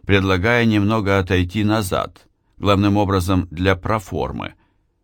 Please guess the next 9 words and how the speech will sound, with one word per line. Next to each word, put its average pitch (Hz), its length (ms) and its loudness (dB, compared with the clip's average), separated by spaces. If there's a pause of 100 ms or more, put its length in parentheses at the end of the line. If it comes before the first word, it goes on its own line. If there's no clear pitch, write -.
(120)
но 127 180 0
всё 170 240 -8
равно. 127 480 -4 (720)
И 90 120 2
Лео 82 340 2
подчинился 80 1080 -4 (720)
и 92 80 2
подвинулся. - 880 -6 (960)
Но 101 420 4